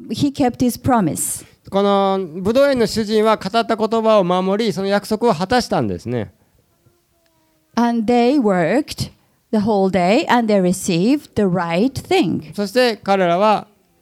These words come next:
Speaker 2: 働いて、そして受け取るべきものを受け取ったんです。
Speaker 1: But they felt they were treated badly.
Speaker 2: しかし、まあ、この時に、あの、彼らは自分たちが不当な扱いを受けたと感じたんです。
Speaker 1: Because their eyes were upon themselves and then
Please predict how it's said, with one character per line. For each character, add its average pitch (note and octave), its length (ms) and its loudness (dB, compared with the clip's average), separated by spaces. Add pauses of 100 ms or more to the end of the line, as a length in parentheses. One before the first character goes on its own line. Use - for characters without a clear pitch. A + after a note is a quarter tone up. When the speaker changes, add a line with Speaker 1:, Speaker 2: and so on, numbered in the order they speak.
(120)
Speaker 2:
働 C#3+ 420 0
い B2 40 -4
て、 A3+ 420 -2
そ F#3 160 -6
し F3+ 60 -14
て C4 220 0
受 C#3 120 -12
け D#3 100 -6
取 D#3+ 140 0
る D3 60 0
べ C#3 100 0
き C#3+ 80 -10
も F3 80 -2
の A#3 80 2
を D#3 60 2
受 B2+ 120 -2
け D3+ 40 0
取 F#3 120 -2
っ F#3 40 -12
た D3 120 -2
ん A2 60 -4
で F2 160 -8
す。 - 100 -20 (720)
Speaker 1:
But B3 280 -2
they B3+ 200 2
felt B3+ 680 0 (760)
they G#3 180 2
were A3 180 0
treated F#3+ 600 -2
badly. D#3+ 520 -6 (180)
Speaker 2:
し - 100 -14
か G#3+ 140 0
し、 F#3 80 -2
ま F#3+ 320 2
あ、 D3 80 -6
こ - 100 -16
の F#3 260 -4
時 F3+ 280 -4
に、 F#3+ 360 0
あ C#3 200 -8
の、 C3+ 580 -6
彼 D#3 220 0
ら D#3 100 2
は G#3 140 2
自 C#3+ 100 -4
分 D#3 140 -2
た D#3 80 0
ち D3 80 -4
が D3 80 0
不 - 100 -4
当 G#3 260 2
な G3+ 140 2
扱 G3 380 0
い G3 40 4
を F#3+ 40 2
受 F#3+ 120 -2
け F#3+ 40 0
た G3+ 100 -2
と G#3 140 0
感 D#3 240 -2
じ D3 80 -4
た F3 140 0
ん C3+ 40 0
で A2+ 160 -2
す。 - 180 -20
Speaker 1:
Because A3+ 320 0
their A#3 120 2
eyes B3+ 340 2
were A#3+ 180 2
upon A3 380 -2
themselves G#3 1000 0
and G3+ 340 2
then G#3 460 2